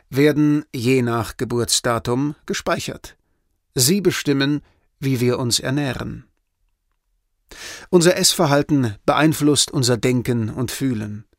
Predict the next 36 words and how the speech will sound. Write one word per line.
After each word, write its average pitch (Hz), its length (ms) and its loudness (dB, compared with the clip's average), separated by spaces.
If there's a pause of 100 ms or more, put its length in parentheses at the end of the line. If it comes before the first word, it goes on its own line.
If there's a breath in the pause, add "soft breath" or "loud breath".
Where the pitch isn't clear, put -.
(100)
wer 123 320 2
wir 120 140 0
sind, 117 400 -2 (340 soft breath)
für 156 240 2
wen 170 160 4
wir 156 100 2
uns 151 160 -2
halten, 143 400 -6 (720 loud breath)
wann 160 340 2
und 147 280 0
warum 131 420 2
unser 131 320 2
Belohnungssystem 120 960 0
anspringt. - 800 -12 (800 loud breath)
Bei 151 140 6
uns 185 180 6
in 170 140 4
Ostfriesland 147 640 2
gibt - 180 0
es 151 140 0
den 139 140 2
Spruch, - 440 0 (400 loud breath)
„Wat 156 300 2
de 160 160 6
Buer 208 340 6
nicht 175 300 2
kennt, 143 480 0 (460)
dat 190 200 2
fret 226 300 0
he 117 180 0
nicht.“ 110 460 -6 (760)
Was 139 180 2
der 127 100 2
Bauer 113 300 2
nicht 104 280 -4
kennt, 110 460 -6